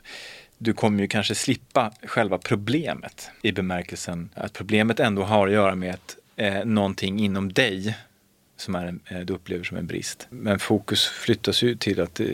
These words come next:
livet handlar ju inte om dig på samma sätt längre.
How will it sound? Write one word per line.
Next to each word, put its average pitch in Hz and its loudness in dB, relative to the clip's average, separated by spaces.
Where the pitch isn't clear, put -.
livet 113 4
handlar 90 0
ju 104 2
inte 95 0
om 98 -2
dig 92 0
på - -12
samma - -8
sätt - -10
längre. - -12